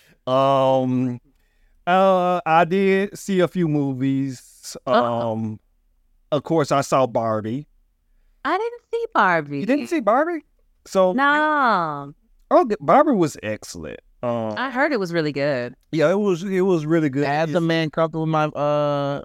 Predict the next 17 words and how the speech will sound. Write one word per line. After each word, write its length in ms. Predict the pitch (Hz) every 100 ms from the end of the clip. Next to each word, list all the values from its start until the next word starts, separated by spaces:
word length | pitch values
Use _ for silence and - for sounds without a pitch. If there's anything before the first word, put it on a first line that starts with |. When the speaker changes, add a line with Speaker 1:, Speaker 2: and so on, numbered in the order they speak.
| -
Speaker 3:
masculinity, 800 | 139 143 - 143 147 147 151 151 _ _ _ -
I 160 | 131 139
was 220 | 139 120
okay 420 | 135 123 - 170
to 80 | 170
see 200 | 160 175
Barbie, 520 | 160 165 170 165 165 151
just 200 | 135 123
never 220 | 123 117
got 180 | 117 113
around 300 | 113 110 107
to 80 | 107
doing 360 | 101 85 65
so. 360 | - - - - _ _ -
Speaker 1:
Okay. 420 | 269 196 180 202 - _ _ _ _ -
Okay, 220 | 226 226
I, 220 | 190 240